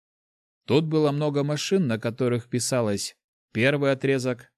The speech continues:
второй отрезок, третий. Очевидно, что работа не могла вестись на одном участке. Десятки тысяч людей не могут быть там задействованы.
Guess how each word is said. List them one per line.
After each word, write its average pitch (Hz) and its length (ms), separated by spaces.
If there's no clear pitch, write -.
второй 117 520
отрезок, 123 640
третий. 98 540
Очевидно, 127 520
что 120 200
работа 131 380
не 120 120
могла 139 340
вестись 117 420
на 110 120
одном 113 260
участке. 104 680
Десятки 120 560
тысяч 139 460
людей 123 340
не 139 140
могут 151 300
быть 107 220
там 107 160
задействованы. 95 840